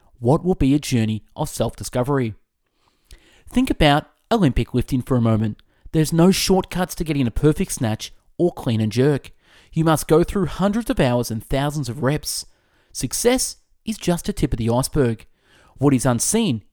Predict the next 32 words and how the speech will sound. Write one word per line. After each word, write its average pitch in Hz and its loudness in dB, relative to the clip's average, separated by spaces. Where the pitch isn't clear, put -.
is 131 -4
a 127 -2
trial 143 -2
of - -6
mistakes, - -4
lessons 226 0
learned, 147 2
and 196 -2
improvements 147 -2
along 117 -2
the 107 -4
way. 123 -2
Take 202 0
James, 131 -2
for 127 -4
example. 110 -6
According 113 2
to - -6
the - -4
book, - -2
he 208 0
had 202 0
to 214 -2
write 175 0
a 170 -4
marketing 165 -2
email 117 0
every 180 0
day 123 0
for 117 -8
ten 233 -2
months 127 -2